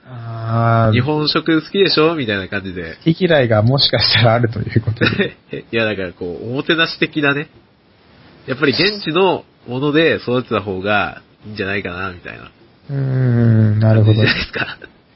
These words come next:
Speaker 1: で、その時にはまだその外来種に対して危険っていうイメージはなかったってことなんだ。
Speaker 2: 危険というよりかは、まあ昔は食料増産しなきゃいけないっていうのが念頭にありますからね。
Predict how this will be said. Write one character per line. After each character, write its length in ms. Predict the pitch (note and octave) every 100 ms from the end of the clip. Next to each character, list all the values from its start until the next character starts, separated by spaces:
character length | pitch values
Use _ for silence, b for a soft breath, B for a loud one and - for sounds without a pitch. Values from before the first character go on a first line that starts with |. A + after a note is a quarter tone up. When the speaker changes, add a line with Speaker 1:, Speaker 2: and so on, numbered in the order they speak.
| _ -
Speaker 1:
で、 100 | D3
そ 100 | E3
の 100 | A3+
時 240 | C4+ C4
に 80 | F#3+
は 120 | C3+
ま 160 | B2 F3+
だ 280 | D#3 B2 A2
そ 140 | -
の 160 | A2+ A2
外 220 | C3 E3+
来 160 | F#3+ F#3
種 180 | C3+ A#2
に 80 |
対 220 | A2+ A#2 G#2
し 120 | -
て 200 | G#2+ G#2
危 140 | -
険 260 | - D#3+ E3
っ 20 |
て 200 | D#3+ -
い 300 | E3 E3 D#3+
う 40 | D#3
イ 60 |
メ 160 | D#3 D#3
ー 40 |
ジ 60 | G#2+
は 80 | G2
な 120 | A2
か 100 | -
っ 80 | C3 -
た 80 |
っ 40 | -
て 200 | - -
こ 120 | -
と 100 | -
な 80 | B3+
ん 60 |
だ。 60 | C4
Speaker 2:
危 60 | -
険 20 |
と 60 | E4
い 20 |
う 20 | F#4
よ 40 | F4
り 80 |
か 100 | -
は、 60 | G2+
ま 140 | B2+
あ 40 | C3+
昔 460 | G#2 - A3+ -
は 80 | B3
食 340 | A#3+ A3 G#3+ C4+
料 180 | F4+
増 280 | G#2+ A#2 C#3+
産 300 | F3 F3+ F#3
し 100 | F#3
な 120 | F#3+
き 120 | F#3 F#2
ゃ 20 |
い 80 | F#2+
け 80 |
な 120 | A2 A2+
い 60 |
っ 40 | A2
て 160 | -
い 20 |
う 40 | E2+
の 100 | D#2
が 240 | D2 D#2
念 120 | F#2 F#2+
頭 160 | A#2
に 100 | G2
あ 60 | F2+
り 60 |
ま 140 | G2 A2+
す 80 | -
か 80 |
ら 140 | - A#1
ね。 220 | A1+